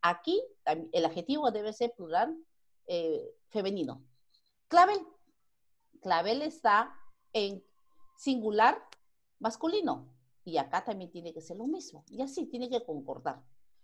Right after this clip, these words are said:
Esa es la segunda normativa. Vamos a la otra normativa. Si un adjetivo va después de varios sustantivos de distintos géneros,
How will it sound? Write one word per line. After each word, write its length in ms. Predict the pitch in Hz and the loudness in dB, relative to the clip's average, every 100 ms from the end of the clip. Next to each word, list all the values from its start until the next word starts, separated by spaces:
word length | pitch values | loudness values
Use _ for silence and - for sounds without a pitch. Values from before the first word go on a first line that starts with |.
| - | -12
Esa 180 | 208 254 | -10 -4
es 80 | 240 | -2
la 80 | 214 | -2
segunda 480 | 180 175 247 254 | -2 0 2 4
normativa. 560 | 262 208 147 143 185 143 | 2 2 0 -2 -4 -4
Vamos 380 | - 202 233 233 | -2 -4 -4 -4
a 80 | 170 | -2
la 220 | 156 - | -2 -2
otra 300 | - 233 233 | 0 0 0
normativa. 500 | 220 175 151 165 127 110 _ - - - - - - - - - _ | -4 -2 -4 -4 -10 -10 _ -10 -10 -10 -18 -6 -6 -6 -18 -20 _
Si 260 | - - 302 | -12 2 6
un 100 | 403 508 | 8 8
adjetivo 680 | 466 320 - 311 269 165 - 180 | 6 4 6 8 8 6 2 6
va 360 | 262 339 151 - - | 10 10 6 -6 -8
después 760 | 170 160 - - 269 302 254 | -4 -4 -6 -4 0 2 0
de 220 | 170 156 170 | 2 0 4
varios 580 | 285 381 370 247 185 | 8 10 10 8 4
sustantivos 1160 | - 180 - 139 139 139 220 196 147 185 330 - _ _ - - _ _ _ | 0 -12 -4 -2 -2 -4 -4 0 2 2 0 -8 _ _ -20 -20 _ _ _
de 180 | 180 196 | -2 0
distintos 800 | 175 - - 359 349 196 - - | -2 -10 -2 -2 2 0 0 -2
géneros, 880 | 285 220 165 160 180 - - - | 4 6 6 6 6 4 -2 -20